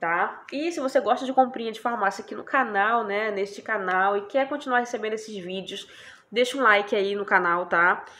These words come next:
E se inscreve aqui embaixo pra você continuar recebendo os vídeos de comprinha e perfumes aqui do canal. Eu vou começar por uma promoção que eu vi, né, nas drogarias Pacheco,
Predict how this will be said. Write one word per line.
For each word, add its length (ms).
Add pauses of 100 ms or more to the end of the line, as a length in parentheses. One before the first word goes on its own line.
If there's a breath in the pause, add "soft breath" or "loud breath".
(140 loud breath)
E 260
se 220
inscreve 540
aqui 160
embaixo 420
pra 140
você 180
continuar 400
recebendo 640
os 240
vídeos 560
de 160
comprinha 680
e 120
perfumes 680
aqui 320
do 80
canal. 380 (1200 loud breath)
Eu 140
vou 100
começar 840
por 460
uma 300
promoção 600
que 80
eu 120
vi, 180
né, 160
nas 300 (100)
drogarias 420
Pacheco, 800